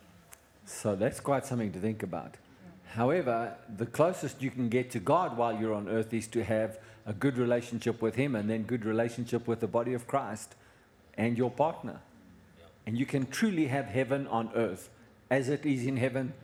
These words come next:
so we can have it on earth. That applies to relationships.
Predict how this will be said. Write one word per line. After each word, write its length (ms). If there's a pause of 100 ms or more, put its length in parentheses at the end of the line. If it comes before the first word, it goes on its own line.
(280)
so 460
we 160
can 200
have 180
it 160
on 180
earth. 300 (560)
That 260
applies 380
to 120
relationships. 840